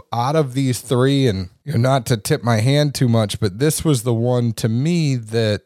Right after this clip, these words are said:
really had the best balance and had, if I were to go for a finished whiskey, this was more in my wheelhouse because it had a little bit of the fruit,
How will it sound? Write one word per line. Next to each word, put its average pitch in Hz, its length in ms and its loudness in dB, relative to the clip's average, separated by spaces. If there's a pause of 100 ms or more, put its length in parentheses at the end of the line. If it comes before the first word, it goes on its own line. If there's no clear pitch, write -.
really 127 600 2
had 123 440 0
the 131 60 0
best 117 440 -2
balance 117 540 0
and 107 100 0
had, 107 580 0
if 135 260 0
I 131 100 4
were 127 220 2
to 113 120 -4
go 117 280 2
for 117 200 2
a 104 60 0
finished 113 380 -2
whiskey, 160 500 -2 (100)
this 147 380 0
was 147 180 0
more 131 280 0
in 113 60 -2
my 110 140 2
wheelhouse 123 680 0
because 120 640 -2
it - 120 -4
had 139 260 0
a 147 60 2
little 143 200 2
bit 127 160 0
of 123 100 0
the 110 60 0
fruit, 135 360 0